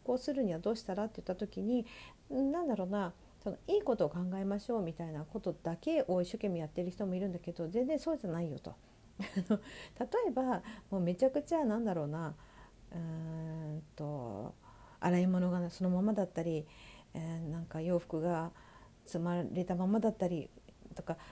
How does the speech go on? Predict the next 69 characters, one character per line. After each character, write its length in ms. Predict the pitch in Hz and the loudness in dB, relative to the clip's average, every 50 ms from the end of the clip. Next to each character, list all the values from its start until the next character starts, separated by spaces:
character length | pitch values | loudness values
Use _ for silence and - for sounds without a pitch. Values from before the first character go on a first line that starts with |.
| - - | -12 -6
な 80 | 196 202 | -4 -2
ん 20 | |
か 100 | 196 196 | -2 -2
そ 140 | 185 - 240 | 0 2 2
う 20 | |
い 100 | 226 220 | 4 4
う 60 | 226 226 | 4 4
ち 100 | - 302 | 2 0
ょ 20 | |
っ 40 | 294 | -2
と 440 | - - 226 226 214 190 165 - - - | 0 2 2 4 6 4 4 2 0 -2
お 100 | - 196 | -4 -2
部 120 | 180 233 | 2 4
屋 180 | 262 269 269 262 | 4 6 6 4
が 160 | 277 294 277 | 4 2 2
乱 140 | 233 190 196 - 294 349 | 4 2 2 2 2 0
れ 100 | 359 349 | 2 2
た 140 | - 196 | 2 2
状 200 | 180 - 175 160 | 4 4 2 0
態 240 | 160 - 160 151 160 165 | 0 0 -2 -2 0 2
で、 200 | - 214 214 185 | 2 4 4 4
い 100 | 185 - | 2 0
く 180 | - - 294 | -2 -2 0
ら 240 | 247 247 240 233 196 | 2 2 2 2 0
な 180 | - - 175 180 | -2 -2 -4 -4
ん 40 | |
か 80 | 180 - | -2 -2
い 80 | - 202 | -2 -2
い 40 | |
こ 160 | 185 - 180 170 | 0 0 -2 -2
と 200 | - 170 165 165 | 0 0 0 2
を 80 | 139 | 2
イ 80 | 175 180 | 2 2
メ 140 | 180 196 190 | 2 2 0
ー 60 | 160 | 0
ジ 100 | 156 151 | -2 -6
し 120 | - - 185 | -6 -2 0
よ 80 | 175 | 0
う 20 | 175 | 0
と 100 | 175 156 | 0 -2
思 160 | 160 160 170 | -4 -4 -6
っ 20 | |
て 140 | - - - | -6 -6 -6
も、 260 | 170 185 190 185 170 | -4 -2 -2 -2 -2
や 100 | 156 196 | -2 -4
っ 20 | - | -2
ぱ 160 | - 370 381 | 0 0 2
り、 280 | 311 285 269 202 - - - - - - - - - - - - - - - - - - - - - - - - - | 4 4 4 2 2 -2 -6 -16 -20 -20 -20 -20 -20 -20 -20 -20 -20 -20 -20 -20 -20 -20 -20 -20 -20 -20 -20 -12 -6
あ 60 | - 185 | -4 -2
の、 140 | 180 175 - - - - - - - | -2 -2 -4 -8 -14 -18 -20 -8 -2
今 300 | - 381 403 370 311 247 | 0 0 2 4 4 4
の 180 | 233 269 302 294 | 4 6 6 4
自 200 | 208 - 185 190 | 4 2 0 -2
分 360 | 180 202 196 190 196 214 240 | 0 0 0 2 2 2 2
の 320 | 285 330 320 254 180 - | 2 2 2 2 2 0
そ 140 | - - 175 | -2 -4 -6
の 80 | 165 160 | -6 -4
波 180 | 147 - 156 | -4 -4 -4
動、 400 | 151 160 170 170 180 226 302 320 | -2 -2 -2 0 0 0 -2 -2
周 240 | 277 - - 208 190 | -6 -4 -2 -2 0
波 160 | 190 185 185 | 0 0 -2
数 180 | 180 - - 254 | -2 0 0 0
っ 40 | 269 | 0
て 120 | - 392 | 0 0
い 60 | 359 | 0
う 160 | 269 220 202 190 | 2 2 2 2
も 140 | 196 202 | 2 0
の 140 | 196 185 180 | 0 0 2
に 260 | 208 254 277 233 180 | 2 4 4 2 2